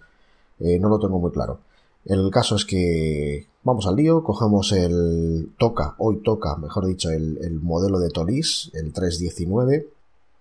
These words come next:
que además le he cambiado los motores, le he puesto los I A E, a ver qué tal, a ver qué tal van. Normalmente lleva los C F M,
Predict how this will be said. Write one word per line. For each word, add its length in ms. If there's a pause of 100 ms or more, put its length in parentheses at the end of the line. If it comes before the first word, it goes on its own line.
(240)
que 100
además 200
le 80
he 20
cambiado 320
los 160
motores, 260
le 80
he 20
puesto 240
los 240
I 160
A 180
E, 180
a 100
ver 120
qué 80
tal, 500 (140)
a 60
ver 100
qué 80
tal 160
van. 180
Normalmente 480
lleva 200
los 300
C 120
F 220
M, 200